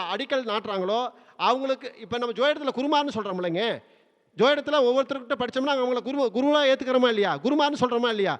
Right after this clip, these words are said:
அது மாதிரி என்னுடைய சங்கம் ஆரம்பிக்கிறதுக்கு ஆணிவேரா இருந்தவர் ஆணிலை பாலகிருஷ்ண ஐயா. சரிங்களா? அதாவது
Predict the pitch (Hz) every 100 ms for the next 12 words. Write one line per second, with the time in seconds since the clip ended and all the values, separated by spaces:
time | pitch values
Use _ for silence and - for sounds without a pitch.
0 | - - 190 269 294 302 262 247 285 294
1 | 285 247 254 302 311 247 277 269 240 226
2 | 220 311 247 262 269 254 240 226 240 294
3 | 285 - - 226 240 233 214 208 185 190
4 | 170 165 - - 202 190 160 - - -
5 | - - - - - - - - - -
6 | - - - - - - - - 202 233
7 | 269